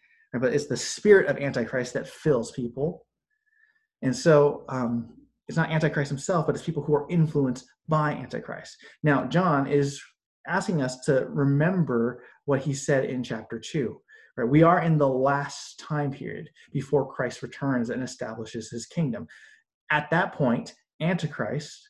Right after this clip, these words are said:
himself, uh, the one who imitates Christ, who looks like Christ, right? We even see in the scriptures that he looks a lot like a Christ-like figure, uh, but he's not Christ. He leads the nations astray.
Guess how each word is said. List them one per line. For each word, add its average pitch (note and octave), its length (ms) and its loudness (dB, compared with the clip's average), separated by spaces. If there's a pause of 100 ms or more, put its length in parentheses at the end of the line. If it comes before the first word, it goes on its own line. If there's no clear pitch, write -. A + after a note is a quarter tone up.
himself, D3+ 880 -2 (640)
uh, B2+ 240 -6
the C3+ 140 -2
one D3 160 6
who C#3+ 180 2
imitates F3+ 400 2
Christ, D#3+ 300 -2
who E3 180 2
looks E3+ 460 2
like A#2 180 -2
Christ, - 560 -10 (540)
right? C#3+ 120 4
We D#3+ 120 8
even D3 220 4
see D#3+ 460 0
in D#3+ 120 4
the C#3 80 2
scriptures C#3 440 -6
that B2 100 -12
he D3 180 -6
looks C#3 300 -4
a - 120 -14
lot B2 380 -6 (300)
like A#2 380 -6
a A#2+ 60 -6
Christ-like - 560 -8
figure, - 460 -4 (680)
uh, A#2+ 60 -14
but - 140 -6
he's A#2 200 -2
not B2+ 300 -4
Christ. - 480 -16
He C#3 120 -4
leads C3 280 0
the B2+ 80 -4
nations A#2 440 -2
astray. - 540 -12